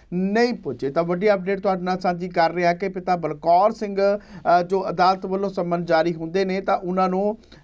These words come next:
ਅ, ਜੋ, ਅ, ਪੇਸ਼ ਹੋਣ ਲਈ ਕਿਹਾ ਗਿਆ ਤੇ ਗਵਾਹੀ ਦੇਣ ਦੇ ਲਈ ਬੁਲਾਇਆ ਗਿਆ ਸੀ, ਪਰ ਉਹ,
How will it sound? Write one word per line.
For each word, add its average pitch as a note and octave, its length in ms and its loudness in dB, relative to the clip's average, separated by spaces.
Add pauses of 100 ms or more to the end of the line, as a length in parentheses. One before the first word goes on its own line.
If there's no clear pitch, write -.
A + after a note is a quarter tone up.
(180)
ਅ, - 20 2
ਜੋ, F3 380 2 (280)
ਅ, E3+ 300 6
ਪੇਸ਼ F#3+ 320 0
ਹੋਣ F3+ 240 0
ਲਈ F#3 100 2
ਕਿਹਾ F#3 340 2
ਗਿਆ F#3 280 4
ਤੇ G3 300 0
ਗਵਾਹੀ F3 480 0
ਦੇਣ G3 240 0
ਦੇ F#3 140 -2
ਲਈ F3+ 160 2
ਬੁਲਾਇਆ D#3 480 2
ਗਿਆ F3 220 2
ਸੀ, G3+ 160 -6
ਪਰ F#3+ 220 2
ਉਹ, F#3+ 540 0